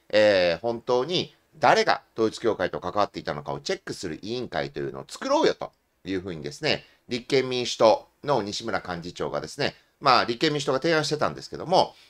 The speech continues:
えー、やっぱり本丸は自民党なわけですよね。で、その自民党がですね、「やだ。やだ。やだ。俺たち自分でやるから。で、何をやるの？」って言ったら、「えーっ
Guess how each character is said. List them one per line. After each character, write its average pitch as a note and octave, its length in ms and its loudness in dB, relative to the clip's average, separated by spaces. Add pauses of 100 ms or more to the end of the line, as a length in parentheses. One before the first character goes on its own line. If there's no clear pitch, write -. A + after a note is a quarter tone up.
え A#2+ 400 8
ー、 - 0 -
や B2 80 4
っ D#3+ 40 2
ぱ F3 120 4
り C#3+ 60 2
本 F#3 260 2
丸 F3 160 6
は C#3+ 200 8 (120)
自 A#2+ 160 -8
民 A#2 120 -2
党 G2+ 160 -2
な E2+ 100 0
わ D#2+ 100 -2
け - 140 -12 (200)
で D#2 100 -2
す - 120 -8
よ B1 100 -2
ね。 G#3+ 200 4 (320)
で、 D#3 240 8
そ D3+ 100 -4
の D3+ 100 -2
自 C#3+ 160 -6
民 F3 200 -4
党 E3+ 180 4
が D#3 120 4
で A3+ 80 -2
す - 100 -12
ね、 D#2 140 -8 (260)
「や D3 160 10
だ。 - 220 2 (1160)
や B2 200 0
だ。 - 100 -10 (1300)
や A#2+ 100 0
だ。 E2+ 100 -8 (300)
俺 F3+ 140 4
た D#3+ 100 2
ち - 300 -12
自 C#3+ 100 -2
分 F3+ 160 4
で E3 60 4
や D#3 80 8
る C#3 80 2
か F2+ 80 2
ら。 C#2 100 -6 (220)
で、 C3+ 280 2
何 F3 240 4
を G#2+ 60 4
や G2 100 8
る G#2 80 2
の？」 G2 100 -2
っ - 20 -4
て - 80 -12
言 F2 80 -8
っ - 40 -20
た C3 80 4
ら、 G#2+ 180 6 (280)
「え F#3 440 8
ー F3+ 40 -2
っ - 40 -20